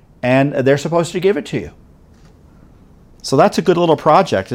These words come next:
uh, for you to do to s-, make sure that your local community and your state are cleaning up the rolls, because obviously, you know, we, we're doing what we can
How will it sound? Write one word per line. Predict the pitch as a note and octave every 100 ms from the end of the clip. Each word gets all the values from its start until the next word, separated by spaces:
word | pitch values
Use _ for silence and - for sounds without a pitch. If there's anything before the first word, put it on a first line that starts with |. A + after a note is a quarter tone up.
| A2+
uh, | B2 A#2+ A#2+
for | - B2+
you | B2+ G#3
to | F#3+
do | A2+ G#2 G#2+
to |
s-, | G2+ -
make | A#2+ B2+
sure | - D3 C3+
that | B2+ B2+
your | A#2+ C#3
local | C#3 C3+ C3+
community | A2+ A#2 C3 F3+ C#3+ A#2
and | A2+
your | A2+ A#2+
state | - E3 A#2+ - - _ - -
are | A2
cleaning | - - B2+ A#2+
up | A#2+ A#2+
the |
rolls, | A2 C3 G#2+ F2+
because | - G#2+ A2+ A2+
obviously, | C#3 D#3 C3+ C3+ A#2+ A2+ - - - - -
you | A2
know, | G#2
we, | B2 F#3
we're | - C3
doing | C#3 D#3+ D3
what | B2+ C#3
we | C#3
can | C#3 D#3+ F3+ A#2 A#2+